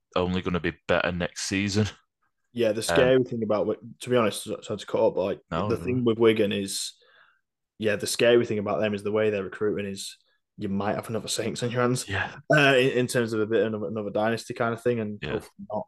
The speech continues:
Speaker 2: But, um, 'cause I would like to, a few teams to mix it up. But, um, I, I completely agree. That's why I want to jump in, 'cause I, back in Ma-, Ma-, even March, April, whenever we, they played us down the line.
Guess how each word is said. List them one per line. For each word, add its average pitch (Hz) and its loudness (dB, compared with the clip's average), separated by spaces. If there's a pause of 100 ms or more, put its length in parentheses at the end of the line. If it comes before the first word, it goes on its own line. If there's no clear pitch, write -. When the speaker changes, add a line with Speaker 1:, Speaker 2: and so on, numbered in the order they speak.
Speaker 2:
But, 104 0
um, 107 -4
'cause 113 -4
I 95 0
would 101 -2
like 95 -6
to, - -10
a - -20
few 113 0
teams 104 -2
to 117 -8
mix 104 -6
it - 0
up. 104 0
But, 104 2
um, 101 -2
I, - -8
I - -16
completely 104 0
agree. 101 0
That's 101 0
why 107 0
I 101 0
want 98 -2
to - -18
jump 101 -10
in, 101 -4
'cause 98 -8
I, - -14 (380)
back - -2
in 101 -8
Ma-, 101 -6
Ma-, 104 -6
even 110 -2
March, 101 -4
April, 107 0
whenever 120 2
we, 117 0 (100)
they 110 2
played 110 0
us 101 -4
down 104 -6
the 104 -14
line. 98 -10